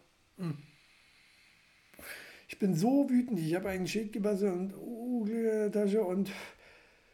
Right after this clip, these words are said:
zögere nicht, es einzusetzen. Ja, ja, kann man auch machen. Ne? Klebt euch fest, ne? Nicht auf die Straße. Wenn dann jetzt, jetzt fahre ich nicht Roller, jetzt wo es wieder kalt wird. <coughs> Das mache ich nicht nochmal.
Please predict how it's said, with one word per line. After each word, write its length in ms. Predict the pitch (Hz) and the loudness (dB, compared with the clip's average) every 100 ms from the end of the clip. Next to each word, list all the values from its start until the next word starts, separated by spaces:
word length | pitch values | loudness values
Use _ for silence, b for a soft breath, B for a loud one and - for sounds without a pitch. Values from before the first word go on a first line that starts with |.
| B B | B B
zögere 600 | - 220 208 202 208 - | 0 2 4 2 2 0
nicht, 380 | 170 185 196 - | 2 4 4 2
es 180 | 180 - | -2 -2
einzusetzen. 680 | 170 170 165 143 143 151 139 | -2 0 0 -2 -2 -6 -4
Ja, 480 | 214 247 196 277 - - _ - | 6 10 10 8 2 -18 _ -2
ja, 460 | 202 170 208 - - - - b b b b | 4 6 4 0 -14 -20 -20 b b b b
kann 120 | - 190 | 0 4
man 100 | 262 | 4
auch 140 | 277 | 4
machen. 360 | 202 147 139 - - _ _ _ _ b b b | 4 4 0 -2 -10 _ _ _ _ b b b
Ne? 340 | - 202 240 - | 0 2 2 0
Klebt 260 | 196 214 | 0 2
euch 140 | 214 175 | 2 2
fest, 400 | 240 240 - - _ | 2 0 -6 -16 _
ne? 280 | 180 180 208 - _ _ _ | -4 0 0 -4 _ _ _
Nicht 320 | 175 214 220 | 2 2 2
auf 140 | 208 208 | -2 0
die 80 | |
Straße. 280 | - 180 190 185 202 | 0 2 2 4 4
Wenn 180 | 196 254 | 8 8
dann 180 | 262 220 | 10 10
jetzt, 260 | 208 220 285 | 10 8 4
jetzt 380 | 294 208 208 | 4 4 0
fahre 180 | - 214 | 2 2
ich 60 | 208 | 2
nicht 180 | 208 160 | 2 2
Roller, 220 | 190 247 | 2 2
jetzt 240 | 233 208 208 | 2 0 2
wo 80 | |
es 180 | 208 202 | 0 2
wieder 160 | 190 180 | 2 2
kalt 300 | - 202 202 | 2 -2 2
wird. 220 | 247 240 - B B B B B B B B B - - - - | 0 0 -6 B B B B B B B B B -16 -16 6 12
<coughs> 1080 | - 147 311 - - 190 - 180 180 165 | 12 12 12 10 0 -4 -2 0 2 2
Das 160 | 170 - | 0 -4
mache 180 | 165 170 | -6 -6
ich 80 | |
nicht 200 | 180 160 | -4 -2
nochmal. 400 | 180 160 165 170 | 0 6 6 6